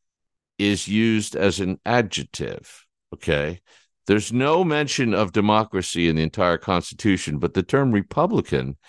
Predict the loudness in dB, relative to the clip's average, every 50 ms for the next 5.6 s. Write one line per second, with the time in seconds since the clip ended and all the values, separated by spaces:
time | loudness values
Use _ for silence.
0 | -20 -20 _ _ _ -2 0 0 2 0 -2 -4 -4 -4 -2 -2 -2 -4 -4 -4
1 | -6 -10 -6 0 2 2 2 0 -2 -2 0 0 0 0 -2 -6 -10 -14 _ _
2 | _ _ _ _ _ _ _ _ _ _ -2 -2 0 0 0 2 2 0 -2 -4
3 | -10 -4 -2 -2 -2 -2 -6 -14 _ _ _ _ _ _ _ 0 0 0 0 0
4 | 2 2 2 2 0 -4 -6 -4 0 0 0 2 2 0 2 2 0 -2 -2 -4
5 | 0 2 2 4 4 2 0 -4 -8 -12 -12 -16